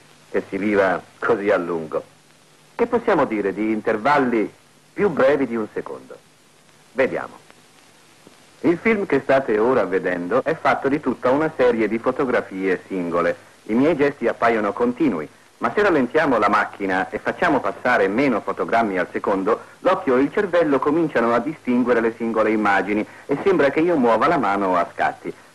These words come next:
State vedendo i normali fotogrammi presi ogni ventiquattresimo di secondo e proiettati a intervalli di un dodicesimo di secondo.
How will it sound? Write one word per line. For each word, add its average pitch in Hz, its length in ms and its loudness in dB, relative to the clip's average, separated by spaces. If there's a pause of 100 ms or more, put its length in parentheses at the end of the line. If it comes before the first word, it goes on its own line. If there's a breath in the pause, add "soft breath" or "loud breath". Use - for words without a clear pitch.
State 110 260 0
vedendo 151 400 2
i 110 40 -2
normali 110 380 0
fotogrammi 139 600 0
presi 123 320 0
ogni 120 240 4
ventiquattresimo 117 880 0
di 95 160 -4
secondo 95 400 -2
e 110 60 2
proiettati 160 600 -2
a 123 40 4
intervalli 117 600 2
di 113 100 -4
un 123 120 2
dodicesimo 131 680 0
di 98 180 -6
secondo. - 480 -12